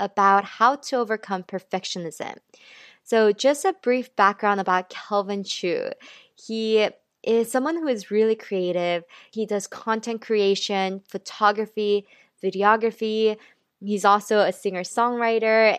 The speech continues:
and he's scheduled to release five books this year. So he's someone who is always constantly putting out content and doing all these creative work. But something that I found really interesting about this guy is that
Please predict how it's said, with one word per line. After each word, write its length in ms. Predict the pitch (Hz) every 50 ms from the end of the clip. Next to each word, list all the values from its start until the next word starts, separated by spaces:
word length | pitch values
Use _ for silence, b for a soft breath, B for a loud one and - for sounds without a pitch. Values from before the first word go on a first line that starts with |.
| - -
and 380 | - 202 202 190 190 190 190 - _
he's 240 | - 202 208 208 202
scheduled 540 | - - 214 208 202 - 240 254 269 269 269
to 160 | - - 202
release 440 | 190 202 196 196 202 202 196 - -
five 420 | - - 196 180 190 196 190 _
books 300 | - 202 185 185 - -
this 260 | - 185 180 - - -
year. 400 | 175 165 156 - - - - B B B B B B B B B
So 180 | _ - 220 220
he's 320 | 214 220 226 254 320 330
someone 460 | - - 240 233 240 254 254 247 240 214
who 140 | 202 226
is 180 | 214 208 196 - - -
always 380 | 220 240 262 277 269 - - _ _
constantly 420 | - - 220 220 226 220 254 240 226
putting 220 | 233 226 220 208
out 180 | 202 196 196 196 _ _ _ _
content 600 | - - - - 208 220 233 220 254 226 196 - -
and 280 | 196 190 190 196 190
doing 300 | - - 240 269 311 330
all 140 | 311 277 247
these 180 | 220 214 202 -
creative 500 | - - - 202 180 185 175 170 160 _ 165
work. 480 | 165 160 165 190 240 330 349 - _ B B B B B B B B B B B _ _
But 140 | - 220 214
something 460 | - 233 220 220 226 277 294 294 277
that 180 | - 226 208 208
I 100 | 196 196
found 400 | 196 - 202 202 202 196 202 202
really 260 | 226 277 320 359 330
interesting 440 | 254 233 220 - 226 - - 226 214
about 260 | 196 190 185 185 185
this 140 | - 175 -
guy 300 | - 202 208 226 247 247
is 200 | 220 196 185 -
that 280 | 196 190 185 185 180